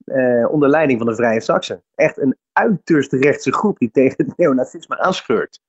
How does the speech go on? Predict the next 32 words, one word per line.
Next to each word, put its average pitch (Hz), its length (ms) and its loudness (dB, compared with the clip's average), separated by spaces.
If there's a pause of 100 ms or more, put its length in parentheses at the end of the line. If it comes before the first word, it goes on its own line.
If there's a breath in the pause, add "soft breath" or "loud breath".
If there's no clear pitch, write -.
(340 loud breath)
Omdat 185 180 4
die 170 80 4
mensen 151 220 0
denken: 131 280 0
wij 127 180 0
zijn 175 200 2
boos, 175 300 2
zij 143 200 2
zijn 170 180 0
boos, 160 240 4
jullie 151 180 2
zijn 170 160 0
boos, 165 180 4
iedereen 160 260 2
is 135 120 0
boos, 165 380 2
we 139 100 -6
zijn 131 120 0
samen 160 340 0
boos, 147 240 -2
we 147 120 0
lopen 127 260 2
lekker 113 220 -2
mee. 170 280 2
En 127 260 -4
ja, - 260 -2
zo, 120 260 2
zo 123 180 -4
vervagen 131 540 -2
al 117 180 0
die, 110 320 0
eh, 107 120 0